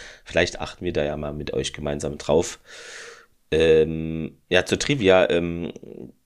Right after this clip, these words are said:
man sieht gleich zu Beginn der Episode eine Frau, die bei McKay sitzt und irgendwie,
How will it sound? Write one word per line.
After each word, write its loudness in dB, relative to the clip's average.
man -2
sieht -4
gleich 4
zu -6
Beginn -2
der 2
Episode -2
eine -2
Frau, 2
die -2
bei 0
McKay 0
sitzt -10
und -6
irgendwie, -4